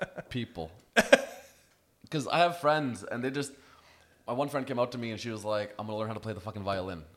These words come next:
Speaker 2: And I was like, "You don't have a job right now. <laughs> Like, like, what, what are you doing? You, you, you gotta, you're not work-, you're, you're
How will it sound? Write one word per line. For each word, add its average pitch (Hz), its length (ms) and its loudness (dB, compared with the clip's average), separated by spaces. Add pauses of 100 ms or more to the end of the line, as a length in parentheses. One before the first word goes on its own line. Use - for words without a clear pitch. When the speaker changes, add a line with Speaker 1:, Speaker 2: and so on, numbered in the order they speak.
(120)
Speaker 2:
And 104 100 -12
I 104 140 -8
was 101 260 -10
like, 98 240 -8 (720)
"You 170 80 -10
don't 196 80 -4
have 202 80 -4
a 170 60 -4
job 143 260 0
right 98 140 0
now. 80 160 -6 (240)
<laughs> - 180 -14 (160)
Like, 190 140 2 (260)
like, - 0 - (140)
what, 254 240 12
what 233 100 12
are 220 40 12
you 208 60 12
doing? 208 380 12 (640)
You, 127 120 -6
you, 139 300 -6 (100)
you 156 80 -4
gotta, 196 320 6 (200)
you're 175 180 0
not 190 220 12
work-, 185 220 8
you're, 180 240 4
you're 170 200 2